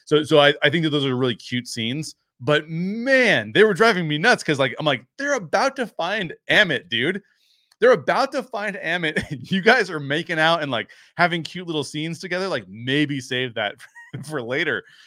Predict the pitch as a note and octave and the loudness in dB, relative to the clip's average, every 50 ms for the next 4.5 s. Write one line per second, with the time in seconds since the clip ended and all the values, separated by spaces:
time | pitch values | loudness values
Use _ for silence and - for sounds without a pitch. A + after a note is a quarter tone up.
0 | - _ _ - A#2 A#2+ A2+ A2 A2 A2 - B2 A#2 A2+ B2 C3 C#3 C3 C#3+ D3 | -20 _ _ 0 2 2 2 2 0 -2 -2 -2 2 4 4 4 2 0 -4 -4
1 | D3 C#3+ C3+ B2+ A2+ G#2+ G#2 A2 A#2 - C3+ C#3 C#3+ D3+ C3 C3 B2 C3 C#3 D3+ | -4 -4 -4 -6 -2 0 0 0 0 -2 -2 0 0 0 2 2 2 2 2 0
2 | F3+ E3+ D#3+ - B2 - C3+ D3+ D3 C3 G#2 G#2+ A2+ - A#2 G2 G#2 G2+ - - | -6 -6 -8 -14 -12 -8 -6 -6 -6 -6 -8 -10 -14 -14 -14 -14 -14 -18 -16 -14
3 | C3 C3+ C3 A#2 G2 F#2+ F#2+ A#2+ A#2+ G#2+ G2 A2 A2+ A2 G#2 G#2 G2+ F#2+ F#2+ F2+ | -12 -12 -12 -12 -14 -12 -12 -10 -10 -10 -10 -10 -8 -8 -8 -6 -6 -6 -6 -6
4 | A#2 A2+ F#2 F2+ - G2+ F#2+ F#2+ F#2 | -8 -8 -8 -8 -8 -6 -6 -6 -6